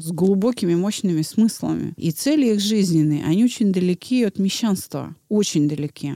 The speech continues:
И на этих людях мы все стоим. Мы, м, Россия, вообще любая страна, не только Россия, держится на таких людях.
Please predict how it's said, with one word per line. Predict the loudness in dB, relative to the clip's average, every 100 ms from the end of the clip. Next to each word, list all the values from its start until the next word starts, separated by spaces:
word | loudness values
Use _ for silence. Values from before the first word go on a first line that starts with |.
| -2
И | 2
на | 4 4
этих | 4 0 0 2
людях | 4 2 0 2
мы | 4 4
все | 2 -2 -4
стоим. | -4 -4 0 2 2 0 0
Мы, | 0
м, | 2 -2 -2
Россия, | -2 -2 0 2 4 2
вообще | 0 0
любая | 2 4 2 0 0
страна, | -2 -6 -4 0 2 2 2
не | 2
только | 2 0 0
Россия, | -6 -6 -4 -4
держится | -2 0 0 0 0
на | 0 0
таких | -2 -6 -6 -2
людях. | 0 0 -4